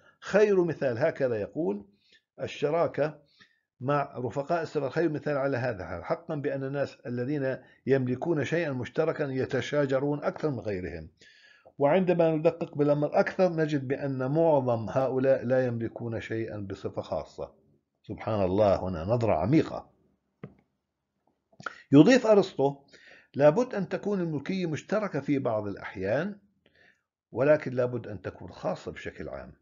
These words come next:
لأنه إذا كان كل فرد، آه، آه، كان كل فرد يملك بعض الأشياء بشكل شخصي فإن التذمر بينهم يقل".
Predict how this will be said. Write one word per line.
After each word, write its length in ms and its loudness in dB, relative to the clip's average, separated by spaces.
لأنه 520 0
إذا 400 0
كان 440 0
كل 300 -6
فرد، 560 0
آه، 680 0
آه، 440 -6
كان 300 -2
كل 280 -2
فرد 280 4
يملك 840 2
بعض 320 2
الأشياء 420 -2
بشكل 480 -4
شخصي 400 -6
فإن 400 -6
التذمر 760 0
بينهم 540 -4
يقل". 600 -2